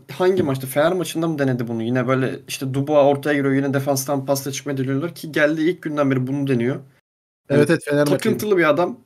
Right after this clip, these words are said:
Speaker 1: takıntılı bir adam, büyük hoca olması çok zor abi. Yapamıyorsun yani. Geriden çıkma işini beceremiyorsun. Ama inatla yirmi maçtır bunu deniyorsun. Yani otuz maç oldu. Geldiğinden beri yani sürekli bunu deniyorsun. Mesela Okan Buruk'u düşün. Yani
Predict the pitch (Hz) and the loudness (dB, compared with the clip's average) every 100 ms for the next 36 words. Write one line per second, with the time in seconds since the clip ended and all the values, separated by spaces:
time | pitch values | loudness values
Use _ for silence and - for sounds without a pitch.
0 | _ 202 185 208 208 196 156 143 170 160 | _ -8 -4 -4 -4 0 2 2 0 0
1 | 190 175 160 160 151 147 147 135 117 110 | -2 -2 -2 -2 -4 -4 -4 -2 -2 -2
2 | 107 113 139 233 196 131 120 113 131 165 | -2 -2 0 0 0 -2 -4 -4 0 2
3 | 180 180 - 185 175 - 170 160 165 180 | 2 0 -4 0 0 0 -2 0 2 2
4 | 180 131 147 185 _ _ _ _ _ _ | 2 0 -4 -12 _ _ _ _ _ _
5 | 160 196 - 160 196 202 175 156 127 143 | 0 0 0 0 0 0 -2 -2 0 0
6 | 220 190 165 185 170 180 165 170 135 123 | 0 -2 -2 -4 -2 0 2 0 0 -4
7 | 113 143 135 208 170 135 131 123 147 139 | -4 -6 -6 -4 -4 -4 -4 -4 -4 -2
8 | 151 160 175 185 175 165 165 165 170 165 | 0 0 0 2 0 -2 -2 -2 -2 -6
9 | - - _ _ - 208 - 165 196 185 | -18 -20 _ _ 0 0 0 -4 -2 2
10 | 165 135 135 190 143 143 143 131 - 156 | 2 2 0 -4 -4 -2 0 0 0 -2
11 | 202 196 180 - 185 - 190 214 - | 4 2 2 -8 -8 -4 -6 -6 -14